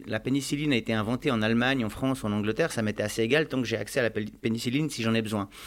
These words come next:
Donc, on est aussi souvent focalisé sur, euh, un pays, c'est aussi une manière de compter, c'est comme ce produit intérieur brut, c'est quelque chose qui date peut-être d'une manière de mesurer les choses des années soixante, quatre-vingts.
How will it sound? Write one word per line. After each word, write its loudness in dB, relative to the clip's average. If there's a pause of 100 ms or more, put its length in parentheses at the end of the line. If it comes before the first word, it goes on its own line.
(360)
Donc, -4
on 6
est 8
aussi -2
souvent 2
focalisé 4
sur, 2
euh, 6
un 2
pays, 2
c'est -2
aussi 0
une 4
manière 4
de 2
compter, 0
c'est -4
comme -2
ce -2
produit 0
intérieur 0
brut, 0
c'est -6
quelque 0
chose -2
qui -4
date 2
peut-être 0
d'une 2
manière 4
de -2
mesurer 2
les 4
choses 0
des 0
années -2
soixante, -2
quatre-vingts. 0